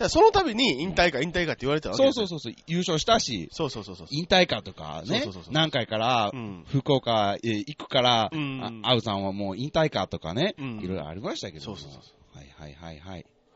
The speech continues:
Speaker 2: あ、こっちに藤原充、あ、藤原、あ、これは違うわ。
Speaker 1: うん。
Speaker 2: あ、あ、あ、あ、はいはいはい。あ、あ、いいや、アブさん来たけど。
Speaker 1: うん。あ、そうか。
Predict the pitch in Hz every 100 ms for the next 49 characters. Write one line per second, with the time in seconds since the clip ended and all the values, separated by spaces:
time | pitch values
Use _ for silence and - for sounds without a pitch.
0 | _ _ _ _ _ _ _ _ - -
1 | - - _ _ _ - 80 - 120 -
2 | 262 285 214 185 208 175 156 151 - -
3 | - _ _ - 110 101 113 135 160 -
4 | - - - 87 - 113 110 - 78 69
5 | - _ _ _ _ _ _ _ _ -
6 | 101 87 87 80 78 76 71 69 80 _
7 | - 82 76 76 69 _ - 71 - _
8 | _ - 69 - 85 _ _ _ _ _
9 | _ - 98 - - 95 - 98 82 -
10 | 107 87 113 113 104 101 117 95 78 -
11 | 85 - 76 73 - - 120 _ _ _
12 | - - _ _ _ - - 143 127 143
13 | 104